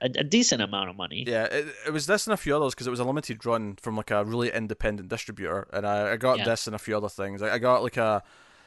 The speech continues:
Speaker 2: uh, Linda Blair, like, action movie called,
Speaker 1: Oh,
Speaker 2: oh,
Speaker 1: Jesus.
Speaker 2: what, what was that called? No, it ended up being kinda good. It was, like, a revenge movie. It was really
Speaker 1: Really?
Speaker 2: sleazy and eighties, but it was really fun.
Speaker 1: Interesting.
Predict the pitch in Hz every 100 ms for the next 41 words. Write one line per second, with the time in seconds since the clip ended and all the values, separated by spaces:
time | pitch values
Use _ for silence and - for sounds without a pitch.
0 | _ _ - 101 104 104 104 101 95 -
1 | _ _ _ _ _ _ _ _ _ -
2 | 131 127 113 110 117 120 117 107 - 104
3 | 110 117 - 113 104 104 104 98 - _
4 | _ - - 107 98 95 - - - 113
5 | 107 123 123 139 131 107 - 117 165 220
6 | 185 214 254 208 170 156 120 170 120 123
7 | 123 110 123 156 120 113 107 98 92 _
8 | _ - 139 202 185 113 139 156 139 117
9 | 139 127 107 110 110 110 117 147 - 113
10 | 95 92 _ _ _ _ _ _ 147 -
11 | - - -